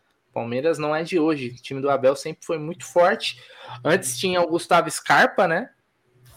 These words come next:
Principal jogador aí na bola parada, mas eu acho que o Veiga tá, o Veiga, tô gostando do Veiga na bola parada, viu? Tá batendo bem na bola, é, e acho que o Palmeiras tem tudo pra seguir forte nesse,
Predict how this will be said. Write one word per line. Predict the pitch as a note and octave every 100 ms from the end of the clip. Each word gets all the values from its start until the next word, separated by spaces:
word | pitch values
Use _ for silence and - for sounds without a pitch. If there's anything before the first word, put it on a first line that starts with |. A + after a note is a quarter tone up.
| - -
Principal | C#3 D3 E3 - C#3+ C#3+ D#3+ C#3 B2 -
jogador | A#2+ C3+ C#3 B2+ C3+
aí | C#3
na | C#3
bola | C3+ C#3
parada, | C#3 C#3 E3+
mas | G#3 F3+
eu | F#3+
acho | G3+ -
que |
o | A#3
Veiga | D#3 F3+ G#3+
tá, | G3+ F3+
o |
Veiga, | C#3+ D#3+ G3+
tô | G3+
gostando | B3 D#4 C#4+ E4
do | D4+
Veiga | G#3 F#3+
na | F#3+
bola | F3 E3+ E3
parada, | E3+ D3 C3+ B2
viu? | A#2+ C#3 F#3+ _ _ _ _
Tá | C#3
batendo | D#3 D#3+ F3+ F3+ -
bem | D3 G3+
na | C4+
bola, | D#3+ B2+ C3 F3+ A#3 - _ _ _ _
é, | A#2+ B2+ D3 - C3+
e | C3 B2+ B2 B2 B2 A#2+ B2 A2+ A2 A2
acho | - B2
que | -
o |
Palmeiras | C#3+ D3 D#3
tem | E3+
tudo | E3+ E3+
pra | A3
seguir | A3 G#3+
forte | - - G3+ A#3 G#3+
nesse, | G3 G3 F3